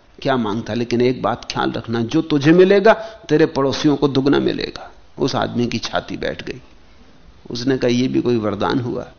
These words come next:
अरे, अभिशाप कहो इसको।" "तो फिर मैं मांगूंगा कैसे?" भगवान ने कहा, "वो तू जान, लेकिन इतनी तेरी क्षमता होनी ही चाहिए,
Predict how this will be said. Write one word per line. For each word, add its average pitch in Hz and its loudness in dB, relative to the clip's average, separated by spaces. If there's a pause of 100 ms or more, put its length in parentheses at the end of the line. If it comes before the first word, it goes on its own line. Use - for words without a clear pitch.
(120)
अरे, 147 2
अभिशाप 170 4
कहो 208 12
इसको।" - 4 (1900)
"तो 208 6
फिर 254 6
मैं 254 8
मांगूंगा 254 10
कैसे?" - 4 (1800)
भगवान 160 2
ने 185 2
कहा, 170 0
"वो 180 2
तू 180 -2
जान, - -6 (1800)
लेकिन 214 6 (160)
इतनी 269 6
तेरी 208 6
क्षमता 175 0
होनी 180 4
ही 160 4
चाहिए, 113 -4